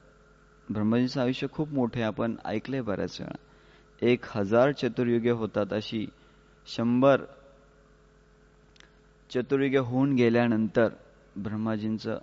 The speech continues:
मला वाट-, अ, तीनशे, थ्री इलेवन पॉइंट झिरो फोर ट्रिलियन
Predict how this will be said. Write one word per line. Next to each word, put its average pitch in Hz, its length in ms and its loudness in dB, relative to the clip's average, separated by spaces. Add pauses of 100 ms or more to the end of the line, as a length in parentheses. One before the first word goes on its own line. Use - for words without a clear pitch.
मला 92 300 -8
वाट-, - 380 -8 (340)
अ, 90 220 -6 (180)
तीनशे, 156 560 -4 (320)
थ्री 170 400 -2
इलेवन 135 440 2
पॉइंट 135 580 0
झिरो 117 440 2
फोर 127 360 0 (180)
ट्रिलियन 156 480 4